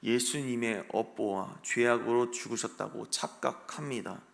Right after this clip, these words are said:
이러한 모습을 보면서 많은 그리스도인들이 답답해하고 비판하는 모습을 많이들 봅니다. 사실 이러한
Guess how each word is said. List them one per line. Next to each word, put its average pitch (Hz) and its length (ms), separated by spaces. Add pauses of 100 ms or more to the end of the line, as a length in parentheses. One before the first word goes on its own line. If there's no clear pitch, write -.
(460)
이러한 156 320
모습을 147 380
보면서 127 320
많은 107 420
그리스도인들이 107 800
답답해하고 117 1000 (180)
비판하는 113 640
모습을 104 400
많이들 98 380
봅니다. 98 560 (520)
사실 170 480 (100)
이러한 135 460